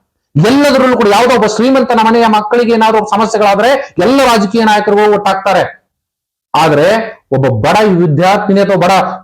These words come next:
ಯುವತಿಯ ಮೇಲೆ ಅತ್ಯಾಚಾರ ಆದಂತ ಸಂದರ್ಭದಲ್ಲಿ ಅಥವಾ ಇಂತಹ ಪ್ರಕರಣಗಳು ಕರ್ನಾಟಕದಲ್ಲಿ ಬಹಳಷ್ಟು ಪ್ರಕರಣಗಳಾಗಿದ್ದಾವೆ.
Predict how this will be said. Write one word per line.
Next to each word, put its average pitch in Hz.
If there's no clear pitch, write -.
ಯುವತಿಯ 220
ಮೇಲೆ 165
ಅತ್ಯಾಚಾರ 185
ಆದಂತ 165
ಸಂದರ್ಭದಲ್ಲಿ 143
ಅಥವಾ -
ಇಂತಹ 202
ಪ್ರಕರಣಗಳು 190
ಕರ್ನಾಟಕದಲ್ಲಿ 190
ಬಹಳಷ್ಟು 220
ಪ್ರಕರಣಗಳಾಗಿದ್ದಾವೆ. 214